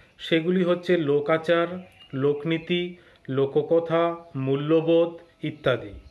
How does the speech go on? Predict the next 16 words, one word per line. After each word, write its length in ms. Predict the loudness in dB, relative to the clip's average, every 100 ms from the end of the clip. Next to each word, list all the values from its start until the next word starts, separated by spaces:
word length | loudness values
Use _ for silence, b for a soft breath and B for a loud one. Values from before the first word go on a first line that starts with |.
| _ _ _ _ _ _ b b b b b b b 2
অন্যদিকে 760 | 2 2 0 -2 0 0 -2 -10 -12 -4
নগর 360 | 0 2 0
সমাজের 600 | 0 0 2 2 2 2 0 -6 -18
সমাজ, 640 | -18 -16 -14 -6 0 0 0 -6 -16
সমাজটা 800 | -8 -4 0 0 -2 -16 0 0
নিয়ন্ত্রিত 560 | 2 0 0 -2 0 2
হয় 240 | 2 2
মূলত, 360 | 0 0 0 0
আহ, 1160 | -2 -4 -10 -14 -18 -18 -6 0 2 2 -2 0
পুলিশ 460 | 2 2 0 -6
প্রশাসন, 800 | -4 -2 0 0 2 2 2 -4 -16 B B B B B
আইন 320 | 0 2 2
ব্যবস্থা 480 | 2 2 0 2 0
ইত্যাদির 560 | 0 -6 0 2 2 0
মাধ্যমে। 580 | -2 -4 -6 -10 -10 -12 -20 _ -20 -20 -20 _ -20 _ _ _ _ _ _ _ _ -14 -14 -20 -20 -18 -18 -18 -20 -20 -20 _ _ _ _ _ _ _ b b b b b -2
নেক্সট 360 | 0 0 -2